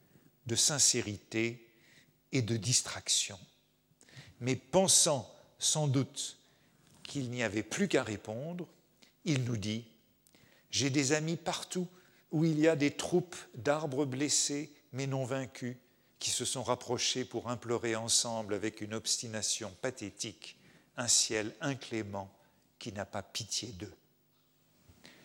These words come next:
Mais comme, euh, deux précautions valent mieux qu'une, il ajoute aussitôt : « Ce pays sans vérité, » ajouta-t-il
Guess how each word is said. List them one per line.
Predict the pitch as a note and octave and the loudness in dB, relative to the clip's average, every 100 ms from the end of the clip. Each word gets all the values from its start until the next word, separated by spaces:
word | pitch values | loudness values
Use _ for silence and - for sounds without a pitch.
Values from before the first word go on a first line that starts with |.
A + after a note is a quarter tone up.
| - _ _ - _ _ - | -20 _ _ -20 _ _ -6
Mais | C3+ E3+ D#3 B2+ A2 - - - _ | 0 2 4 2 -2 -8 -20 -20 _
comme, | - C3 A#2+ | 0 2 2
euh, | A#2 A2 G#2+ - - - - | -2 0 -2 -6 -16 -16 -2
deux | G#2+ F#3 | 10 10
précautions | F3+ D3+ B2+ C3 - - A2+ | 12 2 4 4 4 2 0
valent | G2 F#2+ | 0 0
mieux | G#2 A#2 | -2 -2
qu'une, | A2+ - A3 B3+ C3+ E2+ - _ _ _ _ - _ _ _ _ _ - | -2 -2 0 0 -6 -12 -20 _ _ _ _ -20 _ _ _ _ _ 0
il | C#3 | 2
ajoute | A#2 - D3+ - - - _ | 4 2 -2 -2 -12 -14 _
aussitôt : « | - A#2 - - - G2 G2 _ _ _ _ _ _ _ _ _ _ _ _ _ _ - | -4 0 0 -2 -8 -8 -8 _ _ _ _ _ _ _ _ _ _ _ _ _ _ 0
Ce | - - | 4 6
pays | E3+ E3+ F3 F#3 | 6 6 4 6
sans | E3 - E3 | 6 6 2
vérité, » | C#3+ C3+ A#2 G#2 B2+ D#3+ E3+ - _ _ _ _ _ _ _ - - | 2 0 0 -4 -2 -2 -6 -18 _ _ _ _ _ _ _ -18 -8
ajouta-t-il | B2 E3 A2+ - C#3 - D3 G#2+ | -2 0 0 -2 -2 0 -2 -4